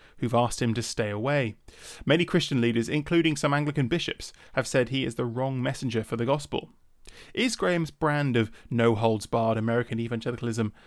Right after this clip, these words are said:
likely to find a hearing in our post-Christian country?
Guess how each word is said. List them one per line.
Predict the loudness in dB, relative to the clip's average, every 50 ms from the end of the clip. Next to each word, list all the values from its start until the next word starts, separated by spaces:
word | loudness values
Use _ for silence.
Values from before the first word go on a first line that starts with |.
| -20 -14 -8
likely | -2 2 2 2 2 2 -2 -2
to | -2
find | 0 0 0 0 2 0
a | 0
hearing | 2 2 4 4 4 2 2 0
in | -2 -2
our | -4 -4 -6 -4
post-Christian | -4 -2 -2 -2 -2 -4 -8 -12 -10 -10 -10 -10 -8 -6 -6 -6 -6
country? | -6 -8 -8 -8 -8 -10 -10 -12 -12